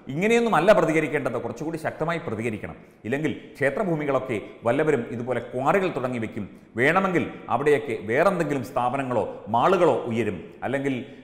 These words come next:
വേറെ ഏതെങ്കിലും തരത്തിൽ അതൊക്കെ ദുർവിനിയോഗം ചെയ്യപ്പെടും.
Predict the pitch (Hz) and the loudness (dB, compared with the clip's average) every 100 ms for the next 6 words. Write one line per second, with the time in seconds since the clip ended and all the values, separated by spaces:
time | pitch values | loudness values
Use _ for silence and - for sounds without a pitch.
0 | - 120 180 196 170 147 131 120 - 107 | 0 4 6 6 4 0 0 0 -2 -8
1 | 107 110 120 117 117 113 165 165 120 120 | -4 -4 -4 -6 -6 -2 0 0 -2 -2
2 | 107 92 90 82 - 71 - | -4 -8 -10 -12 -14 -20 -20